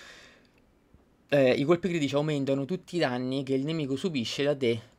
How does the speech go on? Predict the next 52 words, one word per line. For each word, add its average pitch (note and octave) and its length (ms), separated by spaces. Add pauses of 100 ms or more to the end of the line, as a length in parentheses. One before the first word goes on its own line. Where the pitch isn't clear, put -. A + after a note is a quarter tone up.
per, B2+ 520
del C3 160
due D#3+ 160
per F3 140
cento A#2+ 380
per B2+ 140
dieci C3+ 220
secondi C#3+ 320
fino B2 160
a - 20
un B2 80
massimo B2 380
del A#2+ 180
dodici A2+ 380
per G#2+ 160
cento. G#2 340
Quindi B2 220
in A#2 60
sostanza D3 340
abbiamo A#2 320
settantatré D#3 640
per C3 160
cento C#3+ 220
di B2+ 60
danni B2 180
a A2+ 40
colpo A#2+ 240
critico B2 300
aumentati, A#2+ 640 (340)
in E3 160
più D3 160
quel C3+ 220
bonus A#2 420
lì, G#2 200
fino B2+ 180
al A#2+ 60
massimo A2+ 380
del A2 120
dodici A2 320
per G#2+ 160
cento. G2+ 480 (520)
Più G#3+ 260 (100)
si - 220
va B2+ 80
a A#2+ 40
prendere A2 480
questo E3+ 300
glifo A#2+ 380
qui A2+ 220
raro, A2+ 560 (320)
eh, G#2+ 560
che, A#2 280